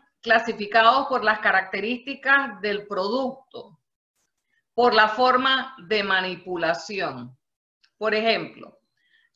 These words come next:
por el tipo de, de, de envío, si lo vamos a manejar aéreo,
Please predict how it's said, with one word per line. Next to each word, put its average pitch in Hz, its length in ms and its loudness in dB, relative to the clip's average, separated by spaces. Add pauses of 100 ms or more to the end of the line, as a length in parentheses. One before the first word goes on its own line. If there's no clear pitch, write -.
(100)
por 240 160 4
el 240 160 2
tipo 285 300 2
de, 262 100 6 (220)
de, 196 560 0
de 220 100 2
envío, 208 400 -2
si 202 160 -8
lo 190 120 -2
vamos 240 280 2
a 262 80 -2
manejar 214 460 0
aéreo, 202 720 2